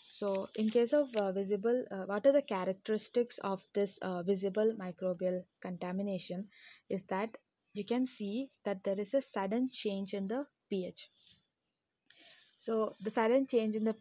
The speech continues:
P H, the P H actually decreases in case of bacterial infection, and, uh, and there is no change or very little, uh, change, uh, when it comes to yeast.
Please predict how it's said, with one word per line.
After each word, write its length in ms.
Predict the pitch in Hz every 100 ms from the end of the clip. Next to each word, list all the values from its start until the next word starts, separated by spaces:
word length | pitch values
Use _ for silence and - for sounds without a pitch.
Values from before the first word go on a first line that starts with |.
| -
P 160 | 202 185
H, 220 | 247 - _
the 120 | 214
P 260 | 208 226 240
H 160 | 277 -
actually 460 | 202 - 220 240
decreases 720 | 214 208 - 196 196 233 269
in 180 | - 202
case 300 | 190 196 190
of 180 | 208 190
bacterial 540 | 170 160 - 185 208
infection, 720 | 220 196 185 165 - - 220 294 _ _ _ _ _ _ _ _ _ _ -
and, 340 | 196 190 196 - _ _ _
uh, 180 | 202 196
and 160 | 214 220
there 160 | 226 247
is 160 | 269
no 240 | 220 220 226
change 360 | - 196 190 -
or 140 | 202
very 260 | 190 196 226
little, 380 | 233 226 233 247
uh, 220 | 202 196
change, 460 | 190 214 202 226 240
uh, 240 | 202 190 185
when 180 | 196 196
it 120 | 190
comes 280 | 190 185 -
to 180 | 202 -
yeast. 420 | 180 180 254 -